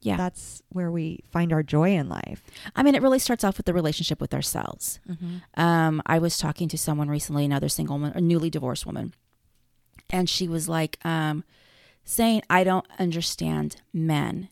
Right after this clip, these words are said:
Speaker 1: And I said, "That's because you're dealing with men who don't understand themselves."
Speaker 2: Right. And who's reading all the books to do the work? Like, I don't know any men that are reading the books I am.
Speaker 1: I mean,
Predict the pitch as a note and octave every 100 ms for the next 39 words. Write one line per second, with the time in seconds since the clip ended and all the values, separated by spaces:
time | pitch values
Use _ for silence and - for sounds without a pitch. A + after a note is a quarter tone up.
0 | _ - E3 D#3+ - E3 - D#3+ - -
1 | G3 - D3 D3 D3 - - _ - _
2 | E3+ F3 F#3 G#3 G#3 G#3 G#3+ F3 D3+ D3
3 | D3+ - - E3 - D3+ D3 - D#3+ D#3+
4 | - - - - D#3 - - - - -
5 | - _ _ _ _ - A3 A#3+ - A#3+
6 | A#3 F#4 G4 C4+ F4+ E4+ C4+ A3+ G3 C4+
7 | C4+ - G#3 F#3+ G3+ F#3 G#3+ G3 - -
8 | E3+ - - _ _ _ _ _ _ _
9 | _ _ _ - D#3+ G#3+ A3 F#3 E3+ E3
10 | D#3 D#3 D3 D3+ - D#3+ D#3 D#3 D3 D3
11 | D3 - D#3+ C#3+ C3 G3+ G#3+ A3+ A3 G#3+
12 | G#3+